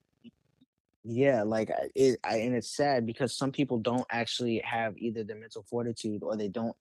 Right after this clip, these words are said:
have the opportunity to get out of that. Some people are stuck with that fate. And it honestly, it, it saddens me because it's like, why would you make a kid just because they're good at something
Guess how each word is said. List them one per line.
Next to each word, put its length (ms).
have 280
the 160
opportunity 800
to 100
get 260
out 180
of 120
that. 200
Some 200
people 360
are 140
stuck 520
with 340
that 240
fate. 420
And 380
it 220
honestly, 600
it, 240
it 100
saddens 540
me 200
because 300
it's 160
like, 220
why 240
would 140
you 100
make 240
a 60
kid 520
just 240
because 800
they're 220
good 260
at 180
something 720